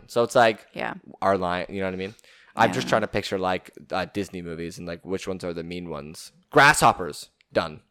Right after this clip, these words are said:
Speaker 2: Oh, yeah. The grasshoppers in Bug's Life suck.
Speaker 1: Evil, all of them. Terrible.
Speaker 2: Awful.
Speaker 1: Yep.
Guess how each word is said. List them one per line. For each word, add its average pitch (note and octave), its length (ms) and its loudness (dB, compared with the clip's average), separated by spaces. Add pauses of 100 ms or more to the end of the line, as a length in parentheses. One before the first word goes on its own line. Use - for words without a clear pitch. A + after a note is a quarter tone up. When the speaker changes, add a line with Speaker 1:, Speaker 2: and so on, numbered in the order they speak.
(280)
Speaker 2:
Oh, E4 80 6
yeah. E4 300 6 (500)
The B3 80 0
grasshoppers D4+ 580 6
in B3 200 0
Bug's A#3 260 4
Life - 400 -2
suck. - 600 2 (340)
Speaker 1:
Evil, F3 300 0
all D3 200 8
of E2 60 -6
them. - 220 -18 (360)
Terrible. F#2 440 4 (120)
Speaker 2:
Awful. D3+ 420 4 (100)
Speaker 1:
Yep. B2+ 220 2